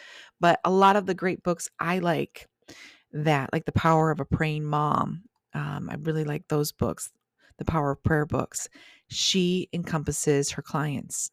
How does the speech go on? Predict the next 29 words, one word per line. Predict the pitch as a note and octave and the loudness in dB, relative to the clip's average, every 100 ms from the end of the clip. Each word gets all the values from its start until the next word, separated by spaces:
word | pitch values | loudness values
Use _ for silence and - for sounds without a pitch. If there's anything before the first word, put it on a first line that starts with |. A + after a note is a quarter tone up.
| _ | _
stories. | - - D#3 B2+ - - - - _ _ _ _ _ _ _ _ - | -4 2 4 4 -2 -6 -10 -10 _ _ _ _ _ _ _ _ -4
And | G#3+ | -2
she | E4+ | -2
may | F4 | -2
give | G3+ E3+ | 0 2
them | F3 | 2
a | |
name, | D#3 C3+ C3+ B2+ | 0 -2 -2 -4
a | |
fake | C3+ C#3 C#3+ | -2 -2 -2
name, | - - E3+ F3+ _ | -4 -6 -8 -12 _
but | D#3+ C#3+ - _ _ - - - _ | 2 2 0 _ _ -20 -20 -20 _
you | A3 | 0
don't | B3+ | 2
need | C4 A#3+ | 2 -2
to | |
name | G#3+ F#3 F3 | 0 0 0
anyone. | C3 E2+ - - - _ | -2 -6 -10 -18 -20 _
I | - | 2
don't | G#3+ F#3+ | 4 4
name | F#3 D3+ | 0 0
anyone | C#3 D3 C#3 B2+ | -4 -4 -6 -8
in | C3+ | -10
my | C3+ B2+ A#2+ B2 - _ | -12 -10 -12 -14 -20 _
in | D3 | -8
my | C3+ | -6
books. | B2 - - - | -2 0 0 -4
I | D3 | -6
rarely | C3 D3+ D#3 D#3 | 0 4 4 4